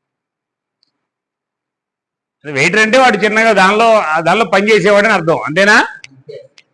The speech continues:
ఓనర్ కాదు వాడు. వాడు ఓనర్ అయితే మళ్ళీ వేరుగా మాట్లాడతాడు ఇతను. వాడు, "కాఫీ లేవయ్యా" అన్నాడు. వెంటనే ఇతని భాష ఏమొస్తుందంటే బయటికి, "కాఫీ కూడా లేకుండా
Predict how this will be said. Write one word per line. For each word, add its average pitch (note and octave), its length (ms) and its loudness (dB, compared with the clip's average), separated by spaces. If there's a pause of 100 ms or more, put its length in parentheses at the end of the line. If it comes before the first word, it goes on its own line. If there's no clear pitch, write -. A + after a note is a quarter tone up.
ఓనర్ A#3 300 2
కాదు F#3+ 180 4
వాడు. A2 280 0 (120)
వాడు F3+ 160 2
ఓనర్ A3+ 280 2
అయితే A#3 140 2
మళ్ళీ A3 240 0
వేరుగా G#3+ 240 2
మాట్లాడతాడు E3+ 440 0
ఇతను. G2+ 200 -20 (1800)
వాడు, A#3 180 0
"కాఫీ A3 400 0
లేవయ్యా" G3+ 400 4
అన్నాడు. D3 320 0 (1600)
వెంటనే C4 360 0
ఇతని C4 160 0
భాష G#3+ 300 2
ఏమొస్తుందంటే G#3 500 0
బయటికి, F#3+ 640 0
"కాఫీ F#3 400 2
కూడా G#3+ 220 2
లేకుండా F#3+ 560 0